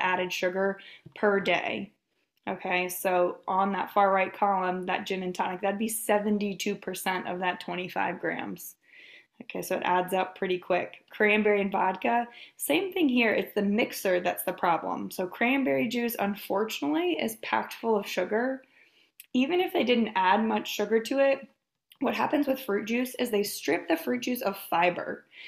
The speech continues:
And so when you eat a piece of fruit, you're eating the fruit, you're getting the, the natural sweetness from the fruit, but you're getting a lot of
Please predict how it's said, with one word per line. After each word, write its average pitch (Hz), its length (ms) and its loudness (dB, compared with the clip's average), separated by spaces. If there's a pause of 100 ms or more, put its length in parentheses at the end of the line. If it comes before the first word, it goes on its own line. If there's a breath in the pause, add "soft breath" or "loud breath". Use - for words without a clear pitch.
(320 loud breath)
And 220 180 -2
so 233 100 2
when 240 200 2
you 262 180 0
eat 294 320 4
a 269 60 -2
piece 262 260 2
of 202 140 0
fruit, 180 500 0
you're 214 280 0
eating 311 360 2
the 359 80 0
fruit, 202 300 0
you're 214 120 4
getting 240 380 0
the, 240 160 0 (120)
the 226 80 2
natural 214 360 0
sweetness 208 340 -2
from 208 200 -2
the 208 60 -4
fruit, 240 260 -2
but 247 100 0
you're 208 120 2
getting 277 260 2
a 277 60 2
lot 240 120 2
of 202 80 -6